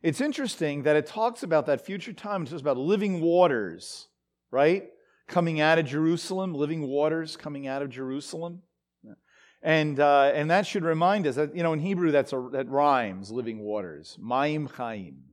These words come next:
That's what that is. Mayim Chaim. And, uh, and in John chapter seven, it's no coincidence that Yeshua says, it was the feast of, it was the feast of, uh, Tabernacles. It was, uh, Sukkot,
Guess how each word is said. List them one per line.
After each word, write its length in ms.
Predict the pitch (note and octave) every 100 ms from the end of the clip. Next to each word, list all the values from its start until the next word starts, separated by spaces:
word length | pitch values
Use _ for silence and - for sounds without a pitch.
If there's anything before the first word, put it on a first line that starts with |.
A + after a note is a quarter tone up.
| _ _
That's 120 | _
what 160 | A2 G#2
that 180 | A2 G#2
is. 220 | F#2+ F2+
Mayim 520 | G#2 B2+ C#3+ D3 C#3+
Chaim. 560 | - A#2+ G#2 F#2 E2 - _ _ _ _
And, 420 | C#3+ C#3+ C3+ B2
uh, 60 | D3
and 680 | C#3 C3 B2+ B2+ - D#3 D3
in 240 | D#3 D3
John 320 | B2+ D#3+ F#3 G#3
chapter 380 | G3 F3 E3
seven, 640 | C3+ - D4+ C4 C#3+ E3 G#3+ _ _ _ _
it's 200 | F3+ D3+
no 180 | A3 B3+
coincidence 840 | B3+ A3 A#3+ D4+ F3 B2+ B2+ D#3+
that 200 | D#3 D3
Yeshua 580 | D3 - - E4 E3 C3
says, 600 | - A2+ G2 D3 G#3 - _ _ _ -
it 80 |
was 160 | D#3 C3
the 80 | C3+
feast 400 | - G3 A3+ -
of, 240 | A#3 F#3+ -
it 120 | F3+
was 220 | F3+ D3+
the 100 | E3
feast 480 | - C#4 A#3 F#3+ -
of, 460 | D3+ E3 E3 D#3 E3
uh, 220 | D#3+ D#3+
Tabernacles. 640 | - - C4 A#2 - G#2+
It 100 | D3
was, 260 | D3 C#3 C3+
uh, 100 | D3
Sukkot, 460 | - E3 C4 -